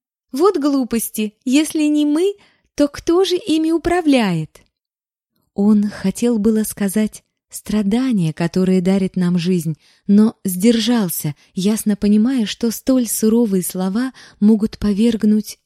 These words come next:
в уныние ласковое создание. «Я расстроен, Сима,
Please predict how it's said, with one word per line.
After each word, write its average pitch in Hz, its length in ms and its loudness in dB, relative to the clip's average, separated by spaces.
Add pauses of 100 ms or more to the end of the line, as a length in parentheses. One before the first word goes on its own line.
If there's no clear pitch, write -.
в 196 160 -2
уныние 196 600 2 (120)
ласковое 156 640 -4
создание. 135 840 -6 (1200)
«Я 196 440 2
расстроен, 196 640 0
Сима, 139 500 -6